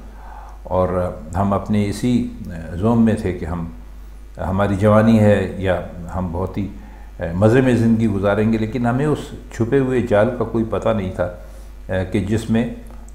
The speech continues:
हम फंसने वाले थे। चुनाचे हम इसमें फंस गए और अभी हम उड़ने की कोशिश ही कर रहे थे, अ, तो उस जाल ने हमें अपने अंदर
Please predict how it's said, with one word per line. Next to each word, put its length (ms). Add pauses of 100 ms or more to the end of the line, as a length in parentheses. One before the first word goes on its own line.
(120)
हम 440
फंसने 320
वाले 240 (100)
थे। 100 (100)
चुनाचे 380
हम 200
इसमें 260
फंस 220
गए 280 (540)
और 140
अभी 240
हम 440 (1120)
उड़ने 260
की 160
कोशिश 460
ही 60
कर 160
रहे 160
थे, 160 (600)
अ, 100
तो 540 (100)
उस 340
जाल 260
ने 380 (400)
हमें 220
अपने 240
अंदर 340